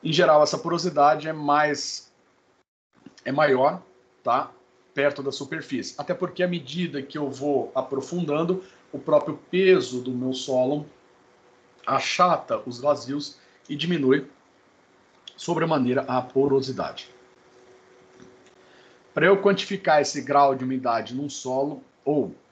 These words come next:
a quantidade de, de, de água no meu solo, a gente usa uma relação entre volume da minha amostra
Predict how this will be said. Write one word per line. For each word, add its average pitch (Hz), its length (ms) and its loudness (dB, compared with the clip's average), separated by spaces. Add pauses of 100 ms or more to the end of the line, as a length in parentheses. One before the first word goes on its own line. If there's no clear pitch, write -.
(120)
a - 80 -12
quantidade 113 800 -2
de, 107 300 -8
de, 90 640 -12
de 113 140 -6
água 98 280 -2
no 107 80 -6
meu 123 140 -6
solo, 127 320 -2
a 127 40 -4
gente 139 240 -6
usa 135 200 -2
uma 143 120 -2
relação 135 540 -2 (800)
entre 131 320 2
volume 170 560 0
da 190 100 0
minha 185 120 -2
amostra 160 480 -2